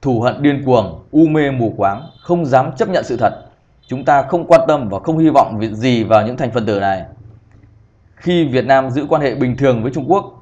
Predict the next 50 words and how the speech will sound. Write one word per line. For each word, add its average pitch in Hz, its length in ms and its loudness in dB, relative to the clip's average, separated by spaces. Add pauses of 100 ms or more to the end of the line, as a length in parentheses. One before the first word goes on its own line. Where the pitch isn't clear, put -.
thì 117 100 -2
họ 110 320 2
vẫn 127 240 -2
sẽ - 240 0
còn 120 220 4
tiếp 196 140 0
tục 147 180 0
bám 107 260 2
vào 131 120 6
đó, 107 340 2
sống 127 300 -6
ký 165 140 -6
sinh 170 320 -6 (320)
lên 147 240 -2
trên 156 180 0
đó 127 220 4
để 107 120 -2
tiếp 202 240 -2
tục 139 120 0 (160)
chửi 113 180 -4
bới. 101 260 -2 (1400)
Nhưng 147 180 0
nếu 143 140 4
Việt 156 140 0
Nam 139 220 4
chuyển 120 160 -2
sang 127 200 -2
chống 131 140 -4
Trung 143 180 -4
Quốc 185 220 2
như 139 300 0
trong 139 180 0
giai 127 120 4
đoạn 120 280 0
năm 123 120 0
một 113 60 -4
nghìn 107 140 0
chín 107 100 -10
trăm 131 120 0
bảy 101 100 -4
mươi - 60 -12
chín 127 260 -6
đến 123 180 -6
một 139 80 -6
nghìn 113 160 -2
chín 113 100 -8
trăm 131 200 0
chín 131 140 -4
mươi 147 100 0
hai 127 200 2